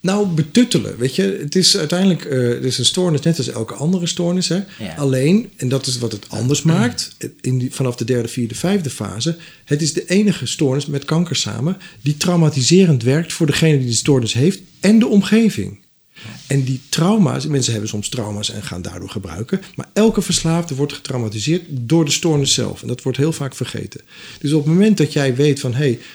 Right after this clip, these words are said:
Speaker 1: oké, wat doe ik aan traumabehandeling?" Dan heb je dus flashbacks. Je hebt, eh, elk trauma, dat hebben zij ook. En, en vaak zijn het flashbacks naar heftige dingen of soms leuke dingen toen het nog allemaal leuk was.
Speaker 2: Ja.
Speaker 1: En al die dingen, vraag er gewoon eens naar. "Hey, je bent wat stil.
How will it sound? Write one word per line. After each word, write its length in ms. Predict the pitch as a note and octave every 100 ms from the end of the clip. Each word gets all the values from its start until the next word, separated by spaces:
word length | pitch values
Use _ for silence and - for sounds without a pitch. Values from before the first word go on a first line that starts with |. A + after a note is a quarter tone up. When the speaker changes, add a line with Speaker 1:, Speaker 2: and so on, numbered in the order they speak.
| -
Speaker 1:
oké, 400 | - D3+ B2 G#2+ -
wat 140 | A#2+ -
doe 220 | D#3 C#3
ik 80 | B2+
aan 80 |
traumabehandeling?" 720 | A2+ D#3 F#3+ D#3+ G#2+ G#2 A2 - - -
Dan 120 | D#3+
heb 140 | G#3
je 60 | G3
dus 120 | E3
flashbacks. 680 | - A3+ - E3+ - - - _ - - -
Je 120 | - D3+
hebt, 200 | F3+ - - _
eh, 240 | - G3
elk 180 | F#3 G3+
trauma, 320 | - F#3+ C3+
dat 160 | A#2+ D#3
hebben 180 | F3 D#3+
zij 180 | D#3 E3+
ook. 300 | G3 - - _ _
En, 200 | - F3
en 140 | G3 B2+
vaak 220 | D#3 D3
zijn 140 | C3
het 80 | B2
flashbacks 480 | C#3 B2 B2 A#2+ -
naar 220 | A#2+ G#2+
heftige 320 | A#2+ - D#3
dingen 220 | C#3 C#3+ D3+
of 100 | B2
soms 200 | A#2+ G#2+
leuke 300 | A#2 C3 C3+
dingen 220 | C3+ C#3
toen 120 | B2+ A2+
het 80 |
nog 100 | G#2+
allemaal 200 | G#2 G#2 A#2
leuk 100 | B2+
was. 340 | C3+ E3+ - - A2
Speaker 2:
Ja. 240 | G#2+ G#2+
Speaker 1:
En 140 | B2
al 160 | - F3+
die 100 | G3
dingen, 240 | F3 F3+ E3+ - -
vraag 460 | - - C4 A#3+
er 60 | B2+
gewoon 240 | A2 G#2+
eens 140 | G#2+ -
naar. 200 | G#2 - -
"Hey, 140 | - G3+
je 80 | D3+
bent 160 | C#3
wat 140 | C3+ -
stil. 540 | - G#3+ F3 G#2+ A2+